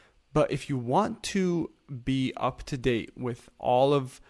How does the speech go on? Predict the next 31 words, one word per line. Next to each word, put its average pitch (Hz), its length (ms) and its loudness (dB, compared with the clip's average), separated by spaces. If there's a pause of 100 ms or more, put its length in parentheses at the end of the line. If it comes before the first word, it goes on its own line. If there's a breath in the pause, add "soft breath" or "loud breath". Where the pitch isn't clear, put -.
(340 soft breath)
the 127 220 -4
documentary 127 720 0
information, 120 680 -6
and 120 160 -8
maybe 127 240 -4
if 135 140 -6
you 147 80 0
want 156 120 4
to 156 40 0
be 151 120 -4
interviewed 135 640 -2 (160)
for 139 340 -2
the 131 120 -4
documentary, 113 800 -6 (180)
click 190 400 -4
the 262 100 2
link 131 400 0
in 131 160 -4
the 123 80 0
show 127 320 0
description, 117 840 -4 (120)
fill 147 340 -2
out 180 180 2
the - 100 -2
info, 117 760 -2
and 117 380 -4
we 131 120 -2
will 170 180 0
be 151 200 -4
in 156 120 -2
touch. - 520 -6